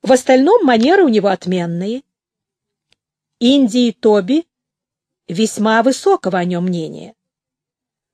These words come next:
Ну, Анжелика все-таки не их дочь, а моя. Для меня же главное, чтобы он относился к ней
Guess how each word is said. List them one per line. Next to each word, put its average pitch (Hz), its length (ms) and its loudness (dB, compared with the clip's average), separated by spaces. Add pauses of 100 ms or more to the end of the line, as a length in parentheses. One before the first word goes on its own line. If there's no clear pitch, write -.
(280)
Ну, 240 340 6
Анжелика 196 580 0
все-таки 208 640 -2 (500)
не 262 400 4
их 254 160 -2
дочь, - 580 -6 (280)
а 185 120 -6
моя. 180 420 -2 (1000)
Для 285 200 0
меня 381 240 2
же 320 120 -2
главное, 165 680 -2 (1000)
чтобы 240 360 2
он 349 140 4
относился 330 720 0
к - 100 -12
ней 302 400 0